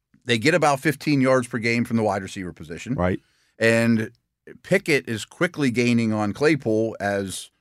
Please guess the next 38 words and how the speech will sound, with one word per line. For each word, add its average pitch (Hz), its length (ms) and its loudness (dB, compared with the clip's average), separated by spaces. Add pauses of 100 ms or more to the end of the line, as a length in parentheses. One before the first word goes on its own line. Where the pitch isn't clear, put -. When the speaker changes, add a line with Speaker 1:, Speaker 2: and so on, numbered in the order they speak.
(500)
Speaker 1:
uh, 117 40 -8 (120)
uh, 104 440 -6 (220)
the 131 300 0
next 139 320 2
rusher 120 440 0
in 101 200 -4
line, 101 360 -6
as 104 140 -6
the 107 120 -4
fourth, 131 360 0
re-, 113 180 -4
third 143 380 2
leading 110 320 -2
rusher 104 320 -4
on 92 80 -8
the 87 60 -12
team. 95 260 -4
Claypool's 104 420 -6
currently 95 320 -4
third. 85 380 -8 (400)
And 160 100 2
what 170 100 4
I 165 40 4
said 214 300 0
is, 147 200 -2
if 135 140 -6
you 240 140 0
can 262 120 -6
get - 220 -4
twenty 180 360 0
to 151 100 -2
twenty-five 151 640 -2
a 120 40 -2
game 131 540 0 (460)
from 131 320 6
non-running 147 560 4
backs, 233 340 -2
Speaker 2:
Right. 147 220 4